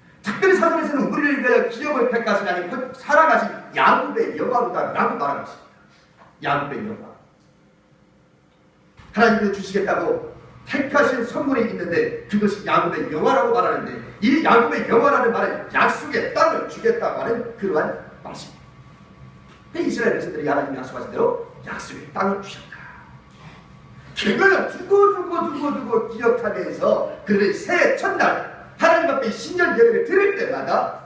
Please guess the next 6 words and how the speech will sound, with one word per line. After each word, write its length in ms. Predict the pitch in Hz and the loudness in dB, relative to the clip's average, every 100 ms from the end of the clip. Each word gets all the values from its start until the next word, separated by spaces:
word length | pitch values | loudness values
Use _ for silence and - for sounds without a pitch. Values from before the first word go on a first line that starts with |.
| - - | -20 -16
기억하면서 640 | - 190 185 156 143 - - | -2 0 0 -2 -4 -6 -6
하나님을 320 | - - - | -6 -6 -10
찬양하고 440 | - 214 196 180 | -8 -6 -4 -6
있는 160 | 147 135 | -8 -12
거예요. 140 | 131 - | -16 -18
손뼉치고. 580 | - 226 - - - | -16 -14 -12 -12 -14